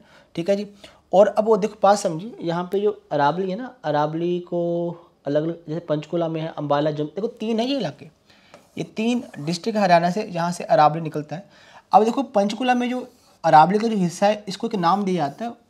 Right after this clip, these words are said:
इस पर्वत को, वो दिया जाता है पर्वत श्रेणी को मोरनी, मोरनी हिल्स। अच्छा, बात सुनो,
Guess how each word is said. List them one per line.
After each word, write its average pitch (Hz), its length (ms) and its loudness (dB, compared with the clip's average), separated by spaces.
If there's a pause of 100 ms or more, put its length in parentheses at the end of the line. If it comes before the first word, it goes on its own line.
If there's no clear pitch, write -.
इस 180 100 -4
पर्वत 156 340 -8
को, - 200 -16
वो 180 100 -4
दिया 175 140 -2
जाता 170 160 -8
है 254 60 -8 (540)
पर्वत 160 200 -2
श्रेणी 160 260 -4
को 202 200 -14
मोरनी, 156 420 2 (800)
मोरनी 180 540 0
हिल्स। 127 360 -6 (920)
अच्छा, 220 200 -6
बात 214 220 8
सुनो, 240 260 -4